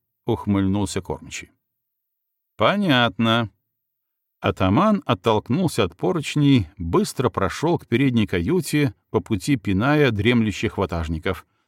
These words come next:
«Тревога! К оружию! Подъём! Надевайте доспехи!» Наклонился в люк тёплого жилого трюма и крикнул ещё раз: «Тревога! Готовьтесь к бою!»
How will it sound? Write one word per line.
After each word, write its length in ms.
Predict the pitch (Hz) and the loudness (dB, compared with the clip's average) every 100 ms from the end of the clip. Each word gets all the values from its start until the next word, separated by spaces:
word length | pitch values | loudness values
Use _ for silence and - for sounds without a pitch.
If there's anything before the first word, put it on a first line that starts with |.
| - | -4
«Тревога! 840 | 110 127 131 233 208 135 104 82 - | 2 4 6 6 6 4 2 0 -2
К 80 | 127 | 0
оружию! 760 | 170 220 185 139 151 117 80 - | 2 2 2 2 4 4 2 0
Подъём! 720 | - 208 170 175 190 156 110 _ _ _ | 2 2 2 4 6 4 2 _ _ _
Надевайте 580 | 127 160 190 226 202 156 | 2 6 6 8 6 4
доспехи!» 680 | 151 151 - 113 87 - - _ _ _ _ _ _ _ | 2 2 0 -4 -4 -10 -20 _ _ _ _ _ _ _
Наклонился 760 | 95 101 - 101 180 226 - 120 | 0 0 2 0 2 0 0 -2
в 80 | 95 | 0
люк 380 | 127 208 - | 2 2 0
тёплого 560 | - - 185 151 151 135 | -6 -2 0 0 2 2
жилого 400 | 98 123 151 113 | 0 0 2 2
трюма 440 | 101 165 180 135 - _ _ | 0 0 2 2 -2 _ _
и 120 | 120 | -4
крикнул 480 | 117 135 170 - 143 | -2 -2 -2 0 2
ещё 460 | 127 123 - 104 92 | 2 0 0 0 2
раз: 300 | 101 - - _ _ - | 2 0 -10 _ _ -4
«Тревога! 1080 | 120 220 233 240 233 196 180 127 90 64 - | 0 2 6 6 6 4 4 4 2 -4 -8
Готовьтесь 680 | - 208 247 226 - 190 123 | 0 2 4 4 4 0 0
к 80 | 107 | 0
бою!» 600 | 110 190 151 98 71 | 4 4 4 0 -6